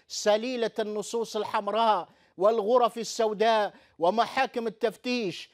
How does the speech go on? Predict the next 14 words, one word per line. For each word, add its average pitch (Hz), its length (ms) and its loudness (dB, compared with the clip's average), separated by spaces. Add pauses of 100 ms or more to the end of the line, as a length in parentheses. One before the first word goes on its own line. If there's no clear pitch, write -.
(160)
ودوائر 226 580 4
الاستخبارات 226 880 -2
الماكرة 220 560 -2
الغادرة 208 800 2 (300)
تبنيها 214 720 2
للمجزرة. 175 840 0 (320)
وأي 233 440 2
مجزرة؟ 170 720 0 (260)
للملحمة. 226 920 0 (240)
وأي 262 520 2
ملحمة 214 760 0 (320)
ضد 196 380 -2
المسلمين 196 1080 -2
الآمنين؟ 165 1000 -4